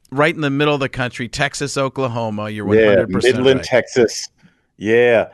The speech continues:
Speaker 2: My favorite name of all, may-, I don't know about of all time in college 'cause there's just so many great ones. Uh, Major Applewhite. Speaking of, uh, Texas quarterbacks,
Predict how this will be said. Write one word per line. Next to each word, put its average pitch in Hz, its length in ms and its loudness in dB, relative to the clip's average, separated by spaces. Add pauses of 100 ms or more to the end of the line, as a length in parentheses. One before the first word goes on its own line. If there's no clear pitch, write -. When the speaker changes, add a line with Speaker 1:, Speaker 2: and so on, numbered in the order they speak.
(200)
Speaker 2:
My 127 160 2
favorite 160 480 0
name 135 280 0
of 123 140 -4
all, 127 360 0
may-, 135 280 -4
I 156 120 0
don't 160 120 -2
know 151 100 0
about 123 200 2
of 110 160 0
all 107 180 0
time 101 360 -4
in 87 80 -12
college 90 280 -6
'cause - 80 -20
there's 98 160 -8
just 92 220 -14
so 110 120 -2
many 101 200 -6
great 95 240 -6
ones. 87 260 -10 (520)
Uh, 104 420 4
Major 139 460 2
Applewhite. 110 720 0 (220)
Speaking 131 420 0
of, 104 220 -2
uh, 104 160 2
Texas 110 400 -4
quarterbacks, 92 640 -4